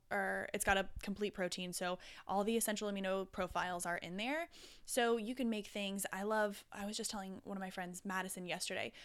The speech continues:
you can make a black bean, quinoa, mushroom ground up burger. So you're getting all those essential amino acids, but you're also getting healthy carbohydrates.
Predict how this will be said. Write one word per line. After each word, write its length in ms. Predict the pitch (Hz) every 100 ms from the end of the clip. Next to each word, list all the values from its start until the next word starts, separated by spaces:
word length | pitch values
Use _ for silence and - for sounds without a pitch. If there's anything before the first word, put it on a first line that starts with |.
| -
you 100 | 240
can 100 | 277
make 160 | 254 233
a 120 | 190 190 -
black 360 | 202 196 220 -
bean, 340 | 208 202 202
quinoa, 640 | - 208 196 196 185 180 180
mushroom 440 | 190 185 202 196
ground 320 | 196 185 185
up 180 | 190 180
burger. 380 | - 170 175 254
So 140 | 240
you're 100 | 214
getting 300 | 208 208 269
all 100 | 285
those 160 | 254 240
essential 400 | 226 202 196 214
amino 300 | 202 196 190
acids, 340 | 180 180 190 -
but 120 | -
you're 140 | 202
also 280 | 175 180 185
getting 260 | 180 180 185
healthy 300 | 180 175 185
carbohydrates. 800 | 175 160 170 277 277 254 254